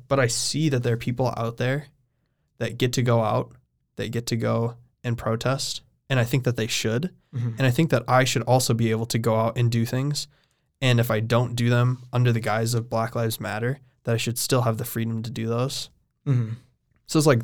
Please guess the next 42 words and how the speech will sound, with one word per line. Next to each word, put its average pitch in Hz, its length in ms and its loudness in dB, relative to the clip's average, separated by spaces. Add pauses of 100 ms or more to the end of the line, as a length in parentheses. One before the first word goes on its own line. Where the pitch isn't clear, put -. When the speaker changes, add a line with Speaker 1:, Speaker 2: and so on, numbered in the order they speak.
Speaker 1:
it 151 60 4
was 123 200 6
those 120 320 2
things 113 300 -4
that 117 100 2
are 113 60 0
like, 101 280 -6 (180)
"You 127 160 0
really 127 340 6
lost 104 360 0
me 104 80 -8
here. - 300 -8
Speaker 2:
You - 60 -4
lost 139 200 2
me - 60 -2
there. - 220 -6
Speaker 1:
You 127 60 -2
totally 131 360 6
lost 110 360 -2
me." 123 120 2
Speaker 2:
<laughs> - 40 -2 (800)
Yeah, 185 120 10
Speaker 1:
It's 156 80 8
Speaker 2:
I - 20 6
Speaker 1:
really 196 140 8
Speaker 2:
mean, - 80 0
Speaker 1:
frustrating. 123 500 4
Speaker 2:
it's 147 140 0
sad. 151 480 -2 (500)
Speaker 1:
Yeah. 196 140 2
Speaker 2:
It, - 100 -4
it's - 280 0
really 160 180 8
sad 135 200 4
'cause 127 140 6
it's 113 140 0
like, 123 280 2 (1000)
I 147 60 8
remember, 170 260 10
like, 120 240 4 (580)
right 131 200 6
after 120 560 2